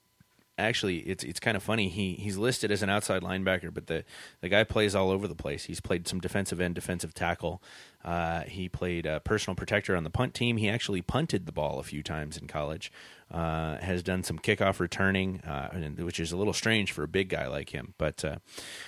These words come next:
uh, could just be, uh, an all-around good player for the Chargers. I'm really looking forward to seeing him. Um, but actually, the highlight of the draft for me was, uh, uh, an old family friend of ours was, uh,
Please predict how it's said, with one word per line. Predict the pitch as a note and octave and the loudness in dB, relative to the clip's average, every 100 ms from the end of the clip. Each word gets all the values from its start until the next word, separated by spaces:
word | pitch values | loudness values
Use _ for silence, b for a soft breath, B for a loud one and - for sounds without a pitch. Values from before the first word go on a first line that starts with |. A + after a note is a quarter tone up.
| B - | B -6
uh, | D2 G#1+ | -4 0
could | - C3 | 4 6
just | A2+ A2 | 6 4
be, | G#2+ G2 E2+ | 4 4 4
uh, | D#2+ D#2+ | 2 2
an | A#1 E2 | 2 4
all-around | G2+ G2+ F#2+ F2 | 6 8 6 4
good | E2+ F2 | 0 0
player | - F2 | 2 0
for | D#2+ | 0
the | - | -4
Chargers. | D2+ E2 D#2+ - | -2 -2 -2 -4
I'm | - | -8
really | D#2+ E2 | -6 -4
looking | D#2+ D#2+ D2+ | -4 -4 -8
forward | - D2+ D2 | -8 -6 -6
to | E2 | -8
seeing | D#2+ D#2 | -6 -6
him. | D#2 - - | -8 -12 -14
Um, | D#2 D2 - - - | -10 -10 -10 -16 -20
but | - E2+ | -6 0
actually, | F#2 F#2 F2+ | 2 2 0
the | E2 | 2
highlight | F#2+ A2+ G#2+ | 4 6 6
of | F#2+ | 2
the | |
draft | F2+ G2 F#2+ | 4 4 4
for | - | 0
me | F2 D3 B2 | -4 -2 0
was, | F2+ F2 F2 | 0 0 -2
uh, | F2+ E2 - B B B B - | -2 -4 -6 B B B B -2
uh, | F2 E2+ | 2 2
an | C#2 | 2
old | G#2 A#2 | 2 2
family | - A#2 G2 | 4 4 4
friend | - G#2+ | 4 4
of | G#2+ | 6
ours | F#2 D#2 D#2+ | 6 4 2
was, | D#2 D#2 - | -2 -2 -2
uh, | D#2 | -2